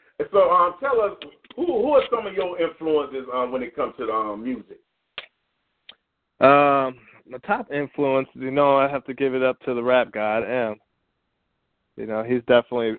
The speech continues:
Speaker 2: ever since I've ever seen the movie Eight Mile, you know, and, you know,
Speaker 1: Yeah.
Speaker 2: watching that, that, that was, like, probably my biggest inspirational movie that, like, kicked me in the ass to get, get moving with music and stuff. Um,
Speaker 1: Yeah.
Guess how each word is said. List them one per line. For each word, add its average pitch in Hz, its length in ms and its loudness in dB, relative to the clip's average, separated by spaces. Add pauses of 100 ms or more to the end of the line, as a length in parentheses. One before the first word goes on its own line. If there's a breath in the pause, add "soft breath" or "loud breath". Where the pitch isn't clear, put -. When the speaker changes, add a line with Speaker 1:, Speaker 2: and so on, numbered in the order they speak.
Speaker 2:
ever 120 260 -4
since 120 180 -6
I've 117 180 2
ever 107 200 -6
seen 117 160 -2
the 113 60 -4
movie 110 280 -2
Eight 104 240 0
Mile, 104 560 0 (240)
you 104 120 -8
know, 101 260 -4
and, 92 260 -8 (400)
you 104 80 -6
know, 98 260 -2 (100)
Speaker 1:
Yeah. 113 80 0
Speaker 2:
watching 117 320 4
that, 101 420 4
that, 127 220 4
that 185 100 4
was, 135 120 -4
like, 104 160 -8
probably 127 200 -4
my 113 140 -6
biggest 113 320 -4
inspirational 113 680 -4
movie 113 420 0
that, 107 260 0 (180)
like, 104 260 -6
kicked - 240 0
me 120 140 -2
in 110 80 -2
the 101 80 -2
ass 113 320 2
to 107 100 -2
get, 107 340 0
get 101 240 -4
moving 104 380 -8
with 104 220 -2
music 104 400 -10
and 92 160 -20
stuff. 90 240 0 (1200)
Um, 95 640 2
Speaker 1:
Yeah. 110 200 -2